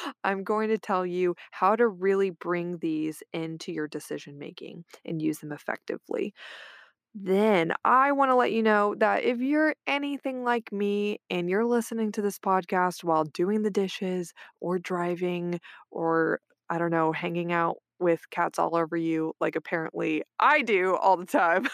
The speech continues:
<laughs> Oh gosh, I promise I have a life outside of my cats. Anyways, do not worry is my point. I have typed up all the notes for you and even put together a full values exercise,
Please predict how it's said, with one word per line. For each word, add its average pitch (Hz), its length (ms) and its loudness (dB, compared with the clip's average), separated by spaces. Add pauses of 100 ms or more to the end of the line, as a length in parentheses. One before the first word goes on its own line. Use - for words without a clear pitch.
(140)
<laughs> 302 160 2 (420)
Oh 294 180 2 (140)
gosh, 165 220 0 (100)
I 220 60 -2
promise 233 440 -6 (160)
I - 60 -8
have 226 100 -6
a 214 40 -8
life 214 260 -6
outside 208 320 -8
of 208 80 -12
my 202 80 -8
cats. 196 400 -4 (100)
Anyways, 180 480 -2 (1200)
do 208 160 0
not 202 220 2
worry 160 400 -2 (120)
is - 120 -12
my 160 160 -8
point. - 500 -16 (300)
I 180 120 2
have 233 140 2
typed 233 300 0
up 202 160 2 (200)
all 208 240 6
the 262 120 2
notes 240 320 0
for 202 280 2
you 180 360 0 (220)
and 175 160 -2
even 220 300 0
put 220 200 -2
together 170 480 2
a 165 160 0
full 247 640 4
values 180 680 0 (100)
exercise, 170 800 -2